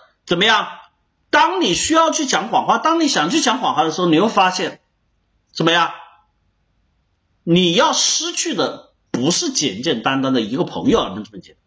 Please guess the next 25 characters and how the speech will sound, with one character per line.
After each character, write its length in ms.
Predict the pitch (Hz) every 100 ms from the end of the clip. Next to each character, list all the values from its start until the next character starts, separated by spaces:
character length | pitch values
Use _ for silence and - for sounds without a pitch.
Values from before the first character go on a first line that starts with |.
| _ _ _ -
你 160 | 147
会 180 | 147 233
失 240 | - 240
去 220 | 226 247 -
整 240 | - 151
个 100 | 165
圈 300 | - 147 131
子， 160 | - _ _ _ _ -
而 140 | 262
整 180 | - 247
个 80 | 349
圈 220 | 330 302
子 100 | 247
带 180 | 320 233
给 80 | 214
你 160 | 170
的 120 | 151
收 360 | 156 - 247 285
益， 380 | 277 254 175 - _ _ _ _ _ _ -
带 220 | 277 262
给 100 | 214
你 180 | 175 139
的 100 | 139
什 100 | 165
么 300 | 147 156 151